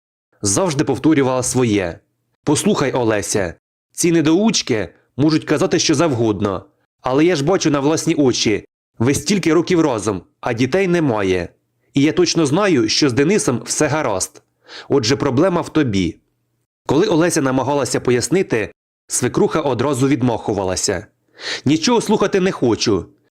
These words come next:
Ти і так знаєш, що мені твої слова не цікаві. Не ускладнюй ситуацію». Олеся і справді знала, сперечатися не було сенсу.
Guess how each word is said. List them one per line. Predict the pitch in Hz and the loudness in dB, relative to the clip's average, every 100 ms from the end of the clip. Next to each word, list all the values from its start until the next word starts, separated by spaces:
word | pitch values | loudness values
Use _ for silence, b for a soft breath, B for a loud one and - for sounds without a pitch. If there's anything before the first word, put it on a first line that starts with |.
| - | -2
Ти | 165 | 0
і | 185 | 0
так | 226 120 | 0 -2
знаєш, | 117 180 208 123 - | 0 0 2 0 -2
що | - - 139 | -4 0 2
мені | 151 185 | 2 2
твої | 147 147 | 2 2
слова | 143 135 165 | 2 0 0
не | 165 | 0
цікаві. | 156 180 - 110 92 90 - _ _ _ - | 0 -2 -2 -2 0 -2 -4 _ _ _ -2
Не | 147 | 2
ускладнюй | 208 - 180 135 117 | 2 0 -2 0 0
ситуацію». | 131 - 123 104 - 101 92 90 - _ _ _ _ _ - | 0 0 0 0 -2 0 0 -2 -8 _ _ _ _ _ -4
Олеся | 135 175 220 156 | 0 2 2 -2
і | 143 | -2
справді | 147 - 143 107 113 | -4 -2 -2 0 0
знала, | 113 110 101 92 - - | 0 -2 -2 -4 -8 -12
сперечатися | - 143 131 127 151 156 - 117 107 | -6 -2 -2 0 0 0 0 -2 0
не | 117 | -2
було | 107 123 131 | 0 0 0
сенсу. | 127 98 92 - 90 | -2 -4 -4 -2 -2